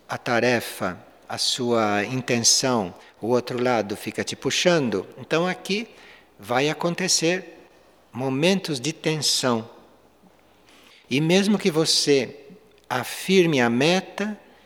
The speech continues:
entre estas forças vai haver tensão. E aí você saber que é nestes momentos de tensão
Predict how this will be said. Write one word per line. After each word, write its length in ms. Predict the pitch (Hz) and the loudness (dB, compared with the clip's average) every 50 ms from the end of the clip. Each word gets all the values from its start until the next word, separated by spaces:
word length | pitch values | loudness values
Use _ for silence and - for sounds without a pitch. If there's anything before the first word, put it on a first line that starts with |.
| - - - _ _ _ _ _ _ _ _ _ _ _ _ _ | -20 -20 -20 _ _ _ _ _ _ _ _ _ _ _ _ _
entre 440 | - 143 160 185 185 180 - 131 127 | 0 2 2 2 2 0 -2 -2 -2
estas 380 | 120 - - - 143 131 - - | -2 -2 -4 -4 -4 -4 -4 -2
forças 480 | - 196 196 202 - - 202 185 151 | 0 0 0 2 0 -2 -4 -4 -2
vai 280 | 131 135 151 170 175 175 | 0 2 2 4 4 4
haver 300 | 170 147 123 147 170 170 | 2 2 2 2 2 0
tensão. 720 | - - 196 190 185 165 - - - 131 110 95 95 101 - - - - - - - - _ _ _ _ - - - - - - - _ - - | 2 0 2 2 4 4 2 4 4 2 2 0 -2 -8 -12 -18 -20 -20 -20 -20 -20 -20 _ _ _ _ -20 -20 -20 -20 -20 -20 -20 _ -18 -10
E 100 | 202 202 | -8 -6
aí 220 | 214 220 233 240 233 | -4 -2 -2 -2 -2
você 380 | 208 240 220 - - - 170 | 0 0 0 0 0 2 2
saber 880 | 160 - - 180 165 147 131 139 185 202 220 208 - - - - - - _ - - - - _ _ | 2 2 2 0 -2 0 2 4 4 4 4 2 -4 -12 -18 -20 -20 -20 _ -20 -20 -20 -20 _ _
que 240 | - - 202 202 165 | -4 0 4 6 6
é 380 | 131 127 143 165 185 180 - - - - - - - _ _ _ _ _ _ _ _ _ _ _ _ | 6 6 6 4 0 -4 -10 -16 -20 -20 -20 -20 -20 _ _ _ _ _ _ _ _ _ _ _ _
nestes 560 | - 127 147 175 196 196 - - - 160 139 147 | -4 0 2 4 4 4 2 0 -2 -4 -2 0
momentos 720 | 147 139 127 127 120 117 107 104 104 101 - - 104 101 | 0 0 2 2 2 2 2 0 0 -2 -4 -4 -6 -4
de 140 | 104 117 | -2 -4
tensão 800 | 113 - - 139 143 139 143 143 - - 214 208 180 127 107 110 | -2 0 0 0 2 4 4 4 6 6 4 4 4 2 -2 -6